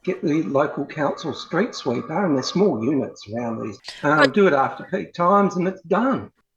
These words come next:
Speaker 2: That's the thing, like, you know, you were talking about this P T work. There's always, like, utilities and Yarra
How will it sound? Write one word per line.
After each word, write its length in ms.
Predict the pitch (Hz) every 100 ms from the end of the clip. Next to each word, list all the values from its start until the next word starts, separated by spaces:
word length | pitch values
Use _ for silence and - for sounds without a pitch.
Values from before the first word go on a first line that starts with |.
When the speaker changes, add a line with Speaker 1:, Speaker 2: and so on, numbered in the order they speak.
| _ _ _ _ _ _
Speaker 2:
That's 220 | - 359 415
the 60 |
thing, 240 | - 392 440
like, 240 | 208 226
you 80 | -
know, 80 | 202 - -
you 60 | 247
were 20 |
talking 360 | - 226 202 185
about 240 | 185 170
this 120 | 170
P 200 | - 196
T 200 | 180 262
work. 240 | 302 170 - - _
There's 200 | 339 349
always, 360 | 427 415 285 247
like, 220 | 202 -
utilities 840 | 208 - 254 233 220 208 196 180
and 160 | 165 160
Yarra 880 | 196 202 202 196 196 190 185 185